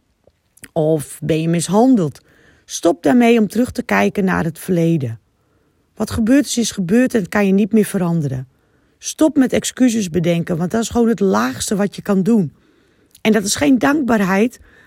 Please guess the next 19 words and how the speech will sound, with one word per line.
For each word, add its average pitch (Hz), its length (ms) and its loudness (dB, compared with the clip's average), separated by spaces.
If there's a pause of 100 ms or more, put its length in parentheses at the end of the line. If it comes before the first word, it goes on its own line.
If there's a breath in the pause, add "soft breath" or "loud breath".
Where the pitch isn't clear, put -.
waarmee 226 280 4
je 220 80 2
de 202 80 2
manifestaties 202 840 -2
hoger 175 300 -4
brengt. 131 400 -6 (1200)
Ga 202 240 -2
juist 202 600 2
manifesteren 190 840 -2
wat 170 220 -6
je 175 80 -2
wel 175 380 0
wilt 151 360 -4 (380 soft breath)
en 175 140 -2
stop - 400 -2
met 208 140 2
excuses 214 560 -2
te 196 160 -2
bedenken 175 680 -2